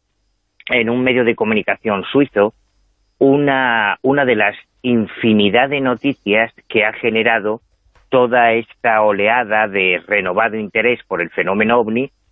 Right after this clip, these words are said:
provocada por los vídeos del Pentágono, por todos los, lo que está ocurriendo en Estados Unidos. Pero que en este, en este caso hace alusión a un tema muy olvidado, y es, eh, la, el, el interés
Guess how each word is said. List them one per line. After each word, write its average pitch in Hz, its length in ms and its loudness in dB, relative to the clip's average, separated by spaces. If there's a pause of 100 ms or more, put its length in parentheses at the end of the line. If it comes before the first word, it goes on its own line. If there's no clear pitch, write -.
(120)
provocada 98 640 0
por 104 220 -4
los 85 240 -4
vídeos 90 420 -2
del 85 140 -2
Pentágono, 131 960 -2
por 87 160 -6
todos 95 340 0
los, 90 220 0 (380)
lo 98 120 0
que - 60 -4
está 107 140 -4
ocurriendo 98 340 0
en 87 100 -2
Estados 87 480 -6
Unidos. 71 340 -10 (480)
Pero 180 220 2
que 135 120 -2
en 113 80 -2
este, 131 680 0
en 127 100 -2
este 131 180 -6
caso 143 340 -2
hace 131 180 -2
alusión 113 400 0
a 117 40 2
un 117 100 -2
tema 127 420 0
muy 143 340 0
olvidado, 80 540 0 (840)
y 131 300 4
es, 135 80 -4 (280)
eh, 117 640 2
la, 104 400 2
el, 107 280 -2
el 117 140 0
interés 110 640 0